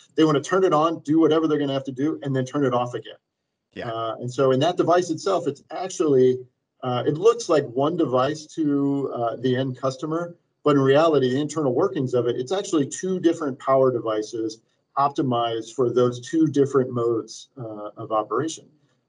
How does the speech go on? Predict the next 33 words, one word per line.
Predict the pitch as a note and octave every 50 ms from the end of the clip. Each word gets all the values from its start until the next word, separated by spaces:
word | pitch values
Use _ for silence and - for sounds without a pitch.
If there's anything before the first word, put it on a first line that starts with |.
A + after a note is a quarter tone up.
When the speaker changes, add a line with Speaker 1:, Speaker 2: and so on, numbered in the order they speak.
| _ - -
Speaker 1:
Uh, | A#2 A2+ A#2 A2+ A2+ A2+ A2+ -
and | - B2+ B2+ C3
then | C3 C3 B2+
we | C#3 C#3
seamlessly | C3 - - - D#3+ D#3+ D#3+ D3+ C#3 C3 B2+ - C3+ C3 B2+ B2+ B2 B2
transition | - - C3 A#2+ A#2+ A#2+ B2 C3+ C3+ C3 - C3 A#2+ A#2+
between | A#2+ A#2+ A#2+ - C3+ C3+ C#3 C#3+ B2+
those | A#2 A2 G#2+
two | - - B2+ A#2
devices, | A2+ G#2+ G#2+ A#2 B2 C3 C3 - A#2 G#2+ G#2 G2+ - - _ _ _ _ _ _ _ _ -
uh, | - G#2+ G#2+ G#2 G#2 G#2
based | G2+ - C3+ C3+ C3 -
upon | B2+ - - A#2+ A2
the | -
power | A2 - B2+ B2+ A#2+ A#2
load | A2+ A2 A2+ A2 A2 G#2+ G2+
and | G2+ G#2+
others | G#2+ A2 A2+ G#2+ G#2 -
that's | - - _
going | - - A2 G#2 G2 G2+
on. | A#2+ B2 A2 - - _
So | - - A2+ G#2+ G#2 G2+ - _ _ _ _ - - _ -
it's | B2 B2 -
that | C#3+ D3+ D3 D3 -
sort | E3+ D3+ B2+
of | B2+ B2
thing | B2 B2+ A#2+
that | A#2+ A#2 -
we're | A#2+ A#2+
seeing | A#2+ - C3 A#2+ A2 -
performance | - A2+ - - C3 B2+ B2+ B2 A2+ G2+ - -
of | - -
it. | - -